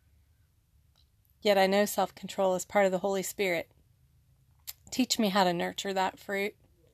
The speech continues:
Holy Spirit, I invite you to bring your wisdom and conviction to work on my sleep habits. I want to be balanced, especially in the area of sleep, because I know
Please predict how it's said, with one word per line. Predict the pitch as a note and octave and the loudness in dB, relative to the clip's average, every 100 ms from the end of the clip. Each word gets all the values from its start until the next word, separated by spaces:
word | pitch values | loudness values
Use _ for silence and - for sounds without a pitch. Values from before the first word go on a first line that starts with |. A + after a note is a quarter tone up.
| _ _ _ _ _ _ _ _ _ _ _ _ _ _ _ _ _ | _ _ _ _ _ _ _ _ _ _ _ _ _ _ _ _ _
Holy | _ A#3+ B3+ | _ 6 6
Spirit, | - A#3 A3 | 4 2 6
I | G#3+ | 6
invite | G#3 G#3 G3+ | 6 0 0
you | |
to | G#3 | -2
bring | G3+ G3+ | -2 -2
your | G3 | -2
wisdom | F#3 G3 - G#3+ G#3+ - _ _ _ _ | -2 -2 0 -2 -2 -8 _ _ _ _
and | G#3+ G#3 | -4 -2
conviction | G#3+ G#3+ G3 - F#3+ F#3+ F#3+ _ _ _ _ _ _ _ - _ _ _ _ _ | -2 -2 -2 -4 -6 -6 -10 _ _ _ _ _ _ _ -20 _ _ _ _ _
to | - | -4
work | G3+ G3 - | 0 0 0
on | G3+ | 0
my | G3+ | 0
sleep | F#3+ A3+ G3+ | -2 -6 -6
habits. | - F#3+ F#3+ G3 - - - _ _ _ _ _ _ _ _ G#3+ | -4 -4 -2 -4 -6 -16 -16 _ _ _ _ _ _ _ _ 0
I | |
want | G#3+ A3 - | 4 4 2
to | |
be | G3 G#3 | -4 -2
balanced, | G3+ G3+ F#3+ G3 - - - _ _ _ _ - | 2 2 2 -2 -6 -14 -14 _ _ _ _ -10
especially | - A#3 A3 B3 G#3+ | -2 2 4 4 2
in | |
the | G#3 | 2
area | D#3+ F#3+ F#3+ | 0 0 -2
of | F#3+ | -4
sleep, | - G3 F#3+ - _ _ _ _ _ - _ | -6 -2 -2 -4 _ _ _ _ _ -20 _
because | G#3+ G#3+ G#3 | -4 -2 0
I | |
know | G3+ G#3 G#3+ G#3+ G#3 | 2 6 6 6 2